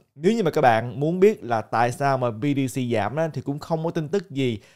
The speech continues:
đặc biệt liên quan đến tại sao mà giá của thị trường giảm đó các bạn. Chúng ta chỉ thấy được là sau khi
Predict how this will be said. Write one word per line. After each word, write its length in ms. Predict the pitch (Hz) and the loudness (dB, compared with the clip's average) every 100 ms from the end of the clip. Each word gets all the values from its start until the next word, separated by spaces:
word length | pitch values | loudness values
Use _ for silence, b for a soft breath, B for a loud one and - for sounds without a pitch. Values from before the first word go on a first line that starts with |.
| b | b
đặc 220 | 113 135 139 | -6 -6 0
biệt 300 | 135 127 131 | 0 0 -2
liên 280 | 151 139 | -2 2
quan 180 | 135 123 | 2 2
đến 140 | 131 135 | -2 -4
tại 180 | 101 | -4
sao 280 | 104 120 117 | -2 -4 -2
mà 380 | 117 107 104 98 117 | -2 -4 -4 -6 -4
giá 320 | 123 123 165 - | -2 0 -2 -6
của 160 | 120 107 | -8 -6
thị 160 | 117 | -6
trường 220 | 104 110 | -6 -6
giảm 200 | 104 98 | -6 -6
đó 60 | 123 | -6
các 40 | 139 | -2
bạn. 240 | 113 107 | -2 -2
Chúng 100 | 113 | -6
ta 60 | 135 | -8
chỉ 160 | - 123 | -8 -6
thấy 180 | 151 | -2
được 180 | 160 120 | -2 -2
là 140 | 117 104 | -4 -4
sau 260 | - 139 | 0 0
khi 300 | 127 156 139 | 0 0 0